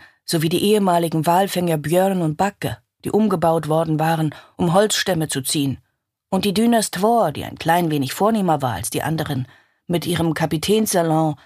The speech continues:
samt Sofas wie im Orientexpress. Gustav der Sechste Adolf höchst selbst war auf ihr mal mitgefahren. In der Frühjahrsluft lag eine Vorfreude,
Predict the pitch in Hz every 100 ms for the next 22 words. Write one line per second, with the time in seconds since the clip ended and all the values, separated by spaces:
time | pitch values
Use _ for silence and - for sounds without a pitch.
0 | _ _ - 190 202 - 185 165 156 -
1 | 160 147 165 190 170 165 - - 147 127
2 | - - _ _ _ _ _ - 220 -
3 | 233 240 - 214 202 196 - 208 170 156
4 | 151 147 - 185 170 - - 220 170 -
5 | - - 160 143 151 190 156 139 156 156
6 | 143 - - - _ _ _ _ _ _
7 | _ _ _ _ _ - 202 202 - 269
8 | 277 214 226 233 - 180 175 165 156 -
9 | 214 180 160 160 160 139